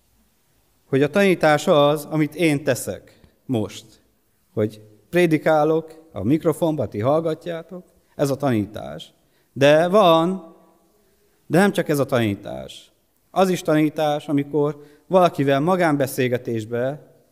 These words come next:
beszélgetsz. Tanácsot adsz neki. Elmondod, "Te meggyőződésedet." a másiknak. Elmondod azt, hogy,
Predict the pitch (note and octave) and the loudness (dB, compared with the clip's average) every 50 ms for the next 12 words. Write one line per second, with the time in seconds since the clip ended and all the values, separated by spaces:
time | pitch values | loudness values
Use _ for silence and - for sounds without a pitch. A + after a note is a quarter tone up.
0 | _ _ _ - C#3 C#3 C3+ - C3 A2 G2+ F#2 F#2 D#2 - - - - - - | _ _ _ -4 -2 -2 -2 0 0 0 0 0 -2 -8 -12 -16 -20 -20 -20 -20
1 | _ _ _ _ _ _ _ _ _ _ _ _ _ _ _ _ F3+ F3+ F#3 F3+ | _ _ _ _ _ _ _ _ _ _ _ _ _ _ _ _ 2 4 4 6
2 | E3+ E3 C#3 - C#3 - - A2 G#2 - - A2 G2+ F#2+ - F2 - - - _ | 4 4 2 0 -2 -2 -2 -2 -2 -2 -4 -6 -8 -8 -10 -14 -18 -18 -20 _
3 | _ _ _ - E3 F3 F#3 F#3 F3+ F3 E3 E3 E3+ G3+ G3+ G3 F#3+ F3+ D#3 D3 | _ _ _ 0 2 4 4 4 4 2 2 0 0 0 0 2 2 2 2 4
4 | E3 D3+ C#3+ C3 C3+ C3 B2 G#2+ G#2+ G2+ F#2+ - - G2+ F#2 - - - - _ | 4 4 4 2 0 -2 -2 -2 -4 -4 -4 -6 -8 -12 -14 -16 -18 -20 -20 _
5 | _ _ B2 B2 C#3 D3 D#3 D3 - B2 G2 - - G2+ - - D3+ - _ _ | _ _ -2 0 0 0 0 -2 -2 -4 -6 -8 -8 -14 -14 -14 -18 -20 _ _
6 | _ _ _ _ _ _ _ _ _ _ _ _ _ _ _ _ _ _ _ _ | _ _ _ _ _ _ _ _ _ _ _ _ _ _ _ _ _ _ _ _
7 | _ _ _ _ _ _ _ _ _ _ _ _ _ - D#3+ F3 F#3+ F#3+ F3+ E3+ | _ _ _ _ _ _ _ _ _ _ _ _ _ 0 2 4 4 4 4 2
8 | E3+ E3+ F3 F3 E3 - - E3 D3+ | 2 2 2 0 0 0 -2 -4 -4